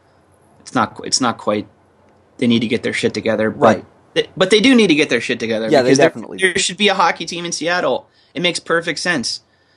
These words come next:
Speaker 1: You know, we're, Vegas is, is obviously on the way. Throw a Seattle team down there. You have sixteen Western Conference, sixteen Eastern Conference. You know, you, you, you get another, you get another American team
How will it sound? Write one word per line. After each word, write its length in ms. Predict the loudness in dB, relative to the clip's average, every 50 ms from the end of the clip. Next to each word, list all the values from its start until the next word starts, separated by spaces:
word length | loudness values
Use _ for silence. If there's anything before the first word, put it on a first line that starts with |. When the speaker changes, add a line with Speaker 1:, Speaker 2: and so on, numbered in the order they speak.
| _ _
Speaker 1:
You 80 | -4 -2
know, 140 | 0 0 0
we're, 380 | -2 -2 -2 0 2 2 0 0 -4 -10 -18 -20 -20 -20 _ _ _ _ -10
Vegas 460 | -4 0 0 2 2 0 -2 -2 -4
is, 180 | -4 -6 -6 -6
is 180 | -6 -4 -2
obviously 400 | 0 2 2 2 0 -2 -4 -4
on 120 | -4 -4 -4
the 80 | -4
way. 460 | -2 -2 0 0 0 0 -2 -4 -8 -14 _ _ _ _ _ _ _ _ _ _ _ _ _ _ _ _ _
Throw 180 | -6 -4 -4
a 60 | -4 -4
Seattle 460 | -6 -6 -2 0 2 2 2 0 -2
team 220 | -4 -6 -6 -4
down 260 | -2 -2 -2 -2 -2
there. 200 | -2 -2 -2 -2
You 140 | -2 -2 -4
have 120 | -4 -4 -6
sixteen 760 | -8 -8 -8 -8 -8 -8 -6 -4 -2 -2 -2 -2 -4 -8 -8 _
Western 320 | -2 -2 -2 -2 -4 -6
Conference, 480 | -4 -4 -2 -2 -2 -2 -4 -6 -8 -8
sixteen 320 | -8 -10 -12 -12 -10 -6
Eastern 300 | -4 -4 -2 -2 -4 -6
Conference. 800 | -6 -4 -4 -4 -4 -4 -6 -4 -4 -2 -2 -2 -4 -4 -6 -12 _ _ _ -16 -16 -16 _ _ _
You 100 | -6 -2
know, 100 | -2 0
you, 380 | 0 2 2 2 0 0 -4 -4
you, 200 | -2 0 0 2 2
you 100 | 0 -2
get 240 | 0 0 0 0 0
another, 680 | 0 2 2 2 4 4 4 4 4 2 0 -4 -6 _ _ _
you 120 | -10 -4 -2
get 120 | -2 0
another 280 | 0 0 0 2 0 0
American 500 | 0 0 2 2 2 2 2 0 -4 -8
team 580 | -6 -4 -2 0 0 0 0 0 -2 -4 -6